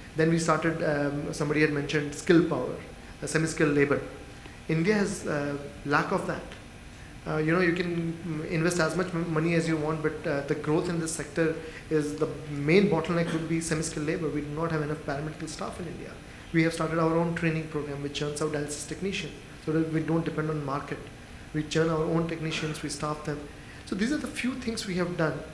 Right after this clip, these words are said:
to take dialysis closer to the patient. And we have seen that the, uh, compl-, uh,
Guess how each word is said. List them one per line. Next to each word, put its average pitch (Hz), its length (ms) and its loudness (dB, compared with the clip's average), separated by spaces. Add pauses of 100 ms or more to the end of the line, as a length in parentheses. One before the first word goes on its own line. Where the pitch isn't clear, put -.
to 170 140 0
take 185 200 6
dialysis 170 440 0
closer 160 260 2
to 170 100 -2
the 147 100 -2
patient. 143 380 -2 (340)
And 185 140 -4
we 214 140 2
have 262 160 -2
seen 262 320 -4
that 165 160 0
the, 165 160 2
uh, 156 400 -4
compl-, 147 400 -2
uh, 156 340 -2